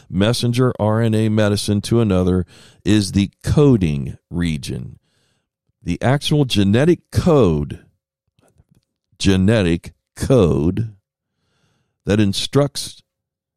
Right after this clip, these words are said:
ribosomes to make protein. Utilizing these instruction sets, uh,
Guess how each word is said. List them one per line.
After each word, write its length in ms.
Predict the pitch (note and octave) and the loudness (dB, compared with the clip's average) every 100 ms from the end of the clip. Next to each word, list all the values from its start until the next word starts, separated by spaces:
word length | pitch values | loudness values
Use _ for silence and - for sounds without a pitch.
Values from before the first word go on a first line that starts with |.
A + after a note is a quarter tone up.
| _ | _
ribosomes 1000 | F2+ A#2 D3 G#2+ F#2+ F2 D2+ E2+ G#2+ - | 0 2 2 2 2 0 0 -2 -4 -4
to 120 | A2 | 0
make 380 | A2+ B2 B2 - | 2 2 0 -4
protein. 640 | - D3 C3+ - F#2 C#2+ C2+ | 0 0 0 0 -2 -2 2
Utilizing 680 | A#2 C#3+ B2 B2 A#2+ A2+ A2 | 4 4 2 0 0 0 0
these 240 | A2+ G2+ | 0 0
instruction 800 | E2+ - - C#3+ B2+ - F#2 F#2 | -4 -6 -2 -2 -2 -4 -4 -4
sets, 540 | - B2 B2+ - - _ _ _ _ _ - | -4 -2 -4 -6 -18 _ _ _ _ _ -6
uh, 180 | F2 | -4